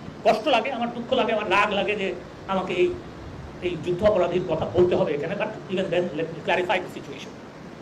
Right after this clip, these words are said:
ব্যাপারটা হচ্ছে যে তাকে যখন, তা-, তার যখন মৃত্যু ঘটে, স্বাভাবিক মৃত্যু ঘটে, তখন তার পরিবার থেকে বলা হয় যে তারা পোস্টমর্টেম চান না, এবং আমরা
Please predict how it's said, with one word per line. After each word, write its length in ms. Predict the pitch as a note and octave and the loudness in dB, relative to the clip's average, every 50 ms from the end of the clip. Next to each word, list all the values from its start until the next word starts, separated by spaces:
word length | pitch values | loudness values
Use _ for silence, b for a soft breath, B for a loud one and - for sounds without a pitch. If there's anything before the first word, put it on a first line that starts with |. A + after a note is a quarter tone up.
| - - | -6 -2
ব্যাপারটা 300 | - G#3+ A3+ G#3+ A3+ B3+ | 0 0 2 2 4 4
হচ্ছে 320 | A#3+ B3 A#3+ - C4 C4 - - - - - - - - - - - - - - - - - - - - - | 4 4 4 2 2 2 2 0 -6 -12 -14 -14 -14 -14 -14 -14 -16 -16 -16 -16 -16 -14 -14 -12 -12 -2 2
যে 220 | F#3 F#3+ F#3+ G3 - - - - - - - - - - - | 4 4 4 2 0 -6 -12 -14 -14 -14 -14 -16 -14 -6 -4
তাকে 200 | - - A#3+ A#3+ | -2 0 0 2
যখন, 240 | G#3 G3+ G#3+ G#3+ - - - - - - - - - - - - - - - - | 0 0 0 0 -2 -4 -6 -10 -14 -14 -12 -12 -12 -12 -10 -12 -12 -12 -10 -8
তা-, 80 | G3+ - - - | -8 -6 -2 0
তার 180 | E3 G#3+ G#3+ | 0 2 2
যখন 160 | G3 G3+ A3 G3+ F3+ | 0 -2 -6 -6 -4
মৃত্যু 220 | F3+ F3 - E3 C#3+ | -4 -4 -2 -2 -2
ঘটে, 160 | F#3 F#3+ G#3+ C4 - - - - - - - - - | -2 -2 -2 -4 -6 -8 -14 -14 -14 -16 -14 -12 -4
স্বাভাবিক 320 | - F#3 F#3 G3+ G#3+ A3 G#3+ - | 0 2 2 2 2 0 -2 -6
মৃত্যু 220 | E3+ D#3 - F3 C#3 | -8 -8 -6 -4 -4
ঘটে, 180 | D#3+ - - - - - - - - - - - - - | -4 -4 -4 -6 -10 -12 -16 -16 -16 -16 -16 -6 -2 2
তখন 260 | F3 E3+ - A3+ A#3 A#3 - - - - - - - - - - - - - - - - - - | 2 2 4 2 0 0 -2 -8 -12 -14 -14 -14 -14 -14 -14 -14 -14 -14 -14 -14 -14 -14 -4 2
তার 160 | F#3 F3+ F#3 F3+ | 2 4 4 4
পরিবার 240 | - F3+ F3+ F3 E3+ E3+ - | 2 0 0 0 0 0 -2
থেকে 140 | G3 G3 G3+ | -2 -2 -2
বলা 200 | E3 E3 E3 D3+ | 0 0 0 0
হয় 180 | - G#3+ A#3 G3+ E3 | 0 -2 -4 -2 -4
যে 140 | E3+ D#3+ C#3+ - - - - - - - - - | -4 -4 -4 -6 -8 -12 -14 -16 -16 -14 -6 -2
তারা 160 | F3 D#3+ D#3+ | -2 -2 0
পোস্টমর্টেম 480 | - F3+ E3+ - - - D3+ C#3 E3 D3+ - | -2 -4 -6 -8 -6 -6 -6 -6 -6 -6 -4
চান 160 | - - C#3+ | -4 -4 -4
না, 140 | C#3+ C3+ - - - - - - - - - - - - - - - - - - - - - - - - - - - - - - - - - - - - - - - - - - - - - | -4 -6 -10 -12 -14 -14 -16 -16 -16 -14 -14 -14 -14 -14 -14 -14 -14 -14 -14 -14 -14 -14 -14 -14 -14 -14 -14 -14 -14 -14 -14 -14 -14 -14 -14 -14 -14 -14 -14 -14 -14 -14 -16 -16 -14 -4 2
এবং 300 | F#3+ F#3+ A3+ A3 A3 - - - - - - - - - - - - - - - - | 6 8 8 8 8 6 2 -2 -10 -12 -14 -14 -14 -14 -14 -14 -16 -16 -12 -4 -2
আমরা 240 | D#3+ F#3+ F#3+ - | 2 4 4 4